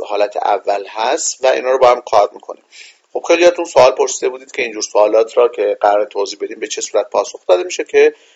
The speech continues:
امروز تمام اینها رو یاد خواهید گرفت. مت-، هیچ، اه، نگرانی نداشته باشید. بحث ژنتیک بحث، بحث ساده و لذت بخشه و اگر اینکه،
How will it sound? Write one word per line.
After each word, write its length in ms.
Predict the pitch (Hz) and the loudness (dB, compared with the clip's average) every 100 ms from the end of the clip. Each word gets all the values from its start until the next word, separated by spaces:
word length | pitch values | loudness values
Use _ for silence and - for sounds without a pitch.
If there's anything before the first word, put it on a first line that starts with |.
| _ - | _ -16
امروز 260 | 113 120 | -12 -10
تمام 280 | - 107 107 | -6 -6 -4
اینها 220 | 107 104 | -6 -2
رو 140 | 135 135 | 0 2
یاد 260 | 143 139 | 4 4
خواهید 280 | - 101 98 | 2 -8 -4
گرفت. 200 | - 104 | -4 -4
مت-، 560 | 113 - - 117 117 120 | -6 -10 -16 -14 -12 -10
هیچ، 240 | 170 - _ _ _ _ - | -10 -12 _ _ _ _ -12
اه، 240 | 110 107 | -6 -4
نگرانی 580 | 113 117 113 117 113 127 | -4 0 4 6 4 -2
نداشته 560 | 147 135 143 165 165 160 | -2 0 2 2 0 -4
باشید. 280 | 160 - - | -4 -4 0
بحث 260 | 113 110 | 0 0
ژنتیک 420 | 110 113 110 113 | -8 -8 -8 -4
بحث، 220 | 110 107 107 - - | 2 2 0 -10 0
بحث 300 | 113 110 - | 0 0 -4
ساده 400 | 104 - 107 113 | -6 0 2 2
و 60 | 110 | -2
لذت 420 | 104 104 107 - | -2 0 -2 2
بخشه 400 | 135 160 - 175 | 2 2 -2 -2
و 100 | 160 | 0
اگر 200 | 147 151 | 2 0
اینکه، 320 | 151 - - | 0 0 0